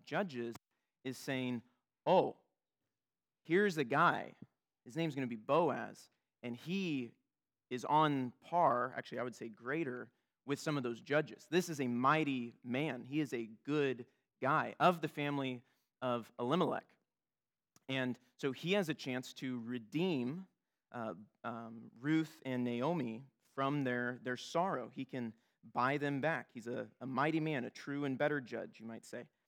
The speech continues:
And I love this in verse three. I think I have it up there. Yeah. The E S V has something a little bit different. Um, but I, I really like this. So she went,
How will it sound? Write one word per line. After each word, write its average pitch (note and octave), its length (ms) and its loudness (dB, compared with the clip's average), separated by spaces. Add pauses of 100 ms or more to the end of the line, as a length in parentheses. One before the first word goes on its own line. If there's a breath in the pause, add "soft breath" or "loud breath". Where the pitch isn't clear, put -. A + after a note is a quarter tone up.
(260)
And C#3+ 80 0
I D#3+ 40 6
love A3 160 6
this A#3 140 -2
in D#3+ 100 2
verse D#3 320 -2
three. B2 220 -6
I B2 40 -8
think D3 180 -10
I - 20 -4
have B2 140 -6
it A2+ 80 -12
up - 100 -12
there. G#2 140 -20
Yeah. C3 140 0 (1080)
The D#3 200 -2
E A3 40 4
S F#3+ 80 4
V F3 100 2
has D3+ 120 2
something D3 180 0
a - 20 2
little C3 140 0
bit A#2 140 -4
different. - 280 -6 (540)
Um, A#2 380 0 (720)
but D3+ 100 6
I, D3+ 140 8
I D3 80 6
really E3 400 8
like C3+ 200 2
this. - 280 -16 (1120)
So E3+ 160 2
she F#3+ 220 -4
went, D#3 380 2